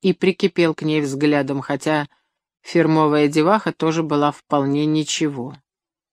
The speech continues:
Интересно, почему я люблю таких незаметных серых мышек?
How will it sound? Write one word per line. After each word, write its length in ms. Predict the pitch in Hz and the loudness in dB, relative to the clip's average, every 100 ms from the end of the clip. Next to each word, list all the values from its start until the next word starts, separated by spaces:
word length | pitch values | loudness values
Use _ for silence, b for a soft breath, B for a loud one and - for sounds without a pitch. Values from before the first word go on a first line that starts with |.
| _ | _
Интересно, 480 | - 165 180 165 170 | -4 2 2 2 0
почему 340 | 156 - 185 220 | -4 -2 0 2
я 140 | 196 | 2
люблю 320 | 190 190 185 | 2 2 0
таких 380 | 175 165 175 - | 0 -2 -4 -2
незаметных 760 | 175 156 160 175 214 - 196 - | -4 0 0 0 0 -2 -4 -4
серых 480 | - 185 180 - | -2 0 0 -4
мышек? 640 | 175 170 139 - - - | -2 0 0 -4 -12 -16